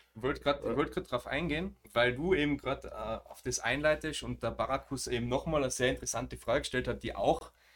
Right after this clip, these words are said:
Speaker 1: eigentlich, ähm, zwei in einem beantwortbar ist. Und zwar hat der Barakus gefragt, ähm, wie wir mittelfristig die Wettbewerbsfähigkeit der Defense des A-F-L-Teams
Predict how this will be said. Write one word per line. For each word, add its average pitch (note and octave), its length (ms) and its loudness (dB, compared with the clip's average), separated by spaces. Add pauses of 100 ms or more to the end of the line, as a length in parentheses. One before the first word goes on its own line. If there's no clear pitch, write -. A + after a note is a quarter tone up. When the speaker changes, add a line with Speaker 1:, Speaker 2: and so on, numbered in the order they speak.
(420)
Speaker 1:
eigentlich, D3 360 0 (180)
ähm, A2 240 -2 (180)
zwei G#2+ 300 0
in C#3 120 0
einem C3 420 0
beantwortbar A2 680 -2
ist. B2+ 160 -4
Und A2+ 160 -6
zwar G#2+ 200 -4
hat A2+ 120 -6
der A2+ 60 -6
Barakus A#2 460 -4
gefragt, - 400 -2 (480)
ähm, G#2 260 2
wie C3 200 0
wir C#3+ 220 8
mittelfristig B2+ 840 -2
die G#3 140 -4
Wettbewerbsfähigkeit C3+ 1000 0
der G#2+ 80 -2
Defense E3 480 0
des - 160 -4
A-F-L-Teams G#2+ 880 -2